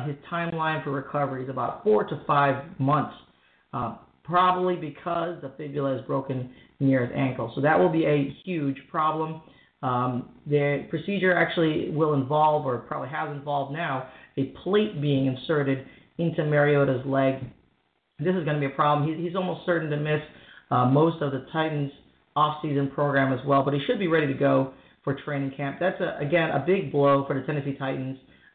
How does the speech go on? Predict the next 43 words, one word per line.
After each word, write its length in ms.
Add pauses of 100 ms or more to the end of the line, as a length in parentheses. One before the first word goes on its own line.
They 100
were 140
doing 520
really 280
well. 520 (300)
Uh, 180
they 120
were 100
actually 420
coming 280
into 560
this 160 (120)
week 380 (340)
with, 220
um, 480
with 140
a 160
chance, 320 (100)
actually, 640 (300)
of 240
making 320
it 240
to 40
the 80
playoffs. 600 (420)
Um, 540
and 400
they, 240
they 140
ended 180
up 100
losing 340
last 280
week. 180
They 140
would 160
have, 300
would, 260
would 120
have 100
had 140
a 120
nice 160